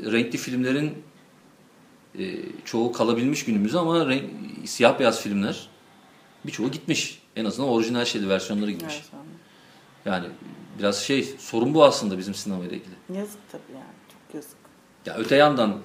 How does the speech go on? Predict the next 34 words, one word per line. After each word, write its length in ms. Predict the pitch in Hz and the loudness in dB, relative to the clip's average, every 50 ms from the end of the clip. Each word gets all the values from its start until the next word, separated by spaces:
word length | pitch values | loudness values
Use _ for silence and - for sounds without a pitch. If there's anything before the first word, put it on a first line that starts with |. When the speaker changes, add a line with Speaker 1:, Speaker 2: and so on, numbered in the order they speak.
| - - | -8 -8
Speaker 1:
e, 40 | 98 | -6
Speaker 2:
Yani 380 | 98 95 92 92 92 160 170 190 | -4 -4 -4 -4 -4 -4 0 2
beğenirsin 400 | 226 247 254 277 269 - - 262 | 4 4 4 2 0 -4 2 6
beğenmezsin, 540 | 262 262 269 277 285 285 269 262 269 247 233 | 8 8 8 6 6 4 2 2 0 -2 -2
belki 200 | 226 233 - - | -2 -2 -2 -8
de 100 | 247 240 | -8 -6
dünyanın 260 | 240 233 233 233 240 | -4 -2 -2 -2 -2
en 140 | 247 254 247 | -2 -2 -2
kötü 180 | 233 220 - | -4 -6 -8
filmidir 420 | - - 190 170 170 160 - 160 151 | -8 -10 -8 -8 -8 -8 -6 -4 -4
ama 260 | 190 240 247 247 - - - - - - - _ - | -2 -2 -2 -4 -6 -14 -20 -20 -20 -20 -14 _ 0
olsun 320 | 214 254 311 - - 269 | 0 0 0 0 -4 -4
ya, 200 | 233 185 190 196 | -4 -2 -2 -2
bir 80 | 208 - | 0 0
emek 320 | 220 233 269 277 - 208 | 2 0 0 -2 -2 -4
var 180 | 175 160 165 160 | -4 -4 -2 -4
yani. 260 | 151 143 135 - - - - | -4 -6 -6 -8 -10 -14 -8
O 120 | - 185 175 | -4 -2 -2
eme-, 360 | 165 220 220 240 247 247 - | 0 0 2 2 0 0 0
o 200 | - 117 131 196 | -4 -4 -2 0
emeğe 440 | 220 226 226 226 233 233 233 247 226 | 0 0 -2 -2 -4 -4 -4 -4 -4
yazık. 280 | 202 175 - - - - - - - _ _ _ _ _ _ - - - - - - - - - | -6 -6 -8 -12 -18 -20 -20 -20 -20 _ _ _ _ _ _ -20 -20 -20 -20 -20 -20 -20 -16 -14
Speaker 1:
Ya 80 | 104 - - - - - - | -12 -12 -12 -16 -20 -20 -10
bahsettiğim 460 | 113 110 101 104 - 151 147 170 156 120 | -2 -2 0 0 0 -2 -2 0 0 0
gibi 100 | 92 90 | 0 0
Kaptan 320 | - 107 98 - - 127 131 | 2 0 0 2 2 0 0
Swing 360 | 127 - 139 170 220 233 226 - - - - _ _ _ | 0 -2 -2 0 -2 -2 -2 -6 -12 -16 -20 _ _ _
sadece 600 | - - 147 143 - - 104 147 156 175 165 - - - | 0 4 6 6 6 4 2 2 2 2 0 -2 -6 -6
Yeşilçam'da 540 | - 123 120 - 156 - - 98 92 90 90 | -4 -4 -2 0 -2 0 0 -2 -2 -2 -2
var. 140 | 92 104 123 - - | -2 -2 -2 -2 -4
Zagor 340 | 101 110 117 117 117 123 120 | 2 2 2 4 4 0 2
sadece 260 | - 127 117 113 120 | 4 2 2 4 2
Yeşilçam'da 460 | 120 117 - 120 - 107 92 87 87 | -2 -2 -4 -6 -6 -6 -4 -4 -2
var. 120 | 90 113 | -2 -2